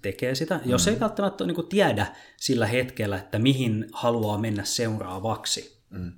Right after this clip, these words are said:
Speaker 1: Mut voi olla ajatus siitä, että mitkä ne on ne, ne alat,
Speaker 2: Mm-hmm.
Speaker 1: tai mitkä ne on ne, ne, ää, roolit, mistä joskus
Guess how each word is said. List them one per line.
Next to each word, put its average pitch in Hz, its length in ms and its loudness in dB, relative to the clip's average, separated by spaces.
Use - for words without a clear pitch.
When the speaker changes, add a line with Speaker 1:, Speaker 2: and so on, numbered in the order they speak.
Speaker 1:
Mut 127 180 -4
voi 180 180 4
olla 165 140 2
ajatus 160 380 0
siitä, 139 280 4
että 110 140 -4
mitkä 139 280 0
ne 117 80 2
on 113 100 2
ne, 110 120 2
ne 110 300 -4
alat, 110 640 0
Speaker 2:
Mm-hmm. 87 460 -8
Speaker 1:
tai 104 180 0
mitkä 104 320 0
ne 104 120 0
on 101 200 0
ne, 101 240 -4
ne, 101 500 -4
ää, 101 280 0
roolit, 120 460 4
mistä 104 540 -2
joskus - 1120 0